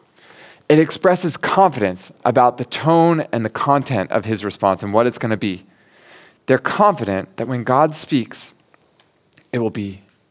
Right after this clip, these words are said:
a word of peace. "Let me hear what God the Lord will speak, for he will speak peace to his people,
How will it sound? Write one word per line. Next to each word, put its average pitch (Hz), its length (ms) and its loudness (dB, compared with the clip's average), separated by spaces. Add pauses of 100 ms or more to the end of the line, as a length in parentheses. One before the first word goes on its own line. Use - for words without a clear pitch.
(100)
a 107 60 -6
word 104 200 0
of - 160 -14
peace. - 540 -8 (1040)
"Let 113 80 -4
me 107 100 -2
hear 156 380 -2
what 147 160 -2
God 120 240 -6
the 117 100 0
Lord 110 240 0
will 110 80 0
speak, 110 320 -6
for 110 140 -10
he 165 260 -2
will 165 160 2
speak - 460 -4 (340)
peace 156 460 0
to - 160 -10
his 107 160 -8
people, 110 420 -6